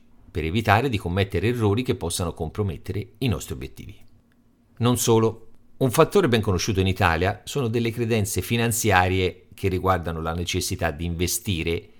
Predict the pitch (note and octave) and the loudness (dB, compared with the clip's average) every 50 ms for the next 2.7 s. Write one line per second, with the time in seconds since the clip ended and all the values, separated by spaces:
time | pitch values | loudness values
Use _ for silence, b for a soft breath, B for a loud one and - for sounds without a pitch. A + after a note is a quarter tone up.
0 | b b - A#2 A2 - - B2+ A2 G#2 - - - G#2+ G2 F2+ D2+ F2 E2 E2+ | b b 4 4 4 6 4 4 4 6 6 4 4 4 4 2 0 0 -2 -2
1 | D#2+ D2+ D2 - - E2 - - D#2+ D#2+ E2 E2+ E2 D2+ C#2 E2+ D#2 - - - | -2 -4 -4 -6 -6 -8 -8 -6 -6 -6 -4 -4 -6 -6 -8 -10 -10 -10 -10 -10
2 | D2+ C#2+ D2 - - - - - - - - G#2+ - | -8 -8 -8 -6 -6 -6 -6 -8 -10 -14 -16 -16 -18